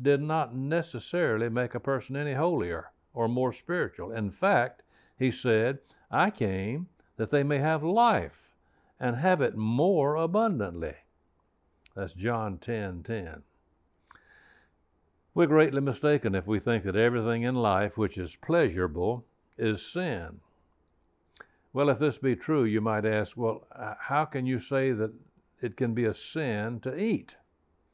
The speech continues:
Here's where we must make a distinction. Eating is not a sin. Gluttony is. Okay then, why is gluttony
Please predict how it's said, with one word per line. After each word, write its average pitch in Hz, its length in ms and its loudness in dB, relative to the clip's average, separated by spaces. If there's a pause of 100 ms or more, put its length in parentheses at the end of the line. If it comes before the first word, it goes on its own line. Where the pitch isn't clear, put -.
(460)
Here's 143 260 4
where 131 160 4
we 120 140 2
must 110 280 0
make 107 240 -2
a 104 100 0
distinction. 95 640 -8 (800)
Eating 110 580 2 (340)
is 101 220 -2
not 113 480 -2
a 113 100 -8
sin. 95 680 -8 (840)
Gluttony 107 720 0 (340)
is. 104 720 -2 (1200)
Okay 139 320 4
then, 92 380 -4
why 135 380 2
is 104 260 0
gluttony 101 760 0